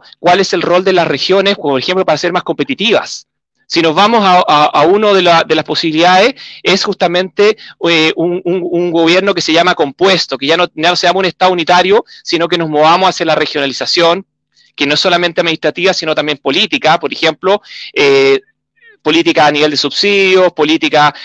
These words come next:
a nivel de impuestos, se podrían fijar localmente también, para hacer mucho más competitiva alguna zona,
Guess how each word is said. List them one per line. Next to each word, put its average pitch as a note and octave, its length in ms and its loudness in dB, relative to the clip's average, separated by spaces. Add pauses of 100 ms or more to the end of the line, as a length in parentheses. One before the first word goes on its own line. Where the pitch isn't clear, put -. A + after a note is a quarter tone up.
a C3+ 120 -2
nivel C#3+ 220 -2
de C#3 40 -4
impuestos, E3+ 680 0 (160)
se D#3 140 -4
podrían D#3+ 260 0
fijar F3+ 260 0
localmente D#3+ 540 0
también, B2+ 600 -2 (240)
para D3 180 2
hacer F3 180 -2
mucho F#3 260 -2
más F3+ 140 0
competitiva E3 640 -2
alguna E3 280 0
zona, G#3+ 400 -2